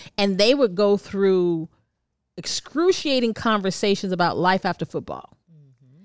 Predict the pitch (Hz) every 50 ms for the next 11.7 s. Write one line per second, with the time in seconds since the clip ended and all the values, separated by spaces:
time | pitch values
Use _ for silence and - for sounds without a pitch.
0 | _ _ _ - 196 185 208 254 330 320 269 240 214 202 185 - 202 202 208 202
1 | 185 180 180 202 233 226 180 151 127 - - 196 185 196 214 254 320 311 - -
2 | - 240 220 208 202 196 - 226 226 214 214 214 202 196 - - - - 233 214
3 | 208 202 220 196 190 - 175 180 185 - - - - 190 180 185 190 196 226 262
4 | 349 466 494 _ _ _ _ _ _ _ _ _ _ _ _ _ - 196 185 196
5 | 185 175 - 175 185 208 208 220 240 254 262 269 285 330 359 - - 240 233 -
6 | - 494 605 - - - 311 247 226 220 262 302 349 403 - 240 226 - 202 202
7 | - - 262 220 226 190 185 175 185 170 - _ - 359 330 120 - - - -
8 | _ _ _ _ _ 175 175 165 151 143 147 _ _ _ _ _ _ _ _ -
9 | 190 196 202 214 214 208 208 214 233 254 247 233 240 240 240 214 196 156 175 226
10 | 269 285 349 359 311 294 - - 254 269 269 269 277 311 359 320 233 208 - 226
11 | 226 254 269 277 247 247 240 247 220 214 208 202 190 208